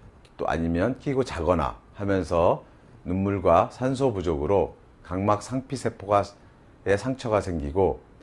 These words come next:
렌즈에 붙어있던 세균이 각막 속으로 침투하게 되면서 콘택트 렌즈 부작용 중 가장 심각한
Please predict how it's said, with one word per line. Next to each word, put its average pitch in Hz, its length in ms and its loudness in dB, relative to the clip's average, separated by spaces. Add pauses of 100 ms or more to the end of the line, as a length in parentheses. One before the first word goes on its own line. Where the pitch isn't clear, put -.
(160)
렌즈에 92 440 2
붙어있던 90 520 0
세균이 90 720 -2
각막 95 400 -2
속으로 87 380 -4
침투하게 110 520 -2
되면서 73 680 2 (400)
콘택트 135 400 -2
렌즈 98 240 2
부작용 90 540 0
중 117 260 -2 (340)
가장 101 320 0
심각한 110 760 -2